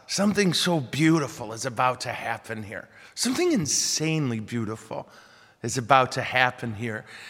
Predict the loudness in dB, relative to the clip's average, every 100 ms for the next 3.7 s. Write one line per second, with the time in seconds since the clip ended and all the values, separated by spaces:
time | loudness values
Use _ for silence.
0 | -6 2 2 4 0 0 -4 -4 -2 -2
1 | 2 2 2 0 4 4 4 -2 0 0
2 | 0 0 0 -2 -6 -6 0 2 2 0
3 | -4 -4 -4 -2 0 0 -4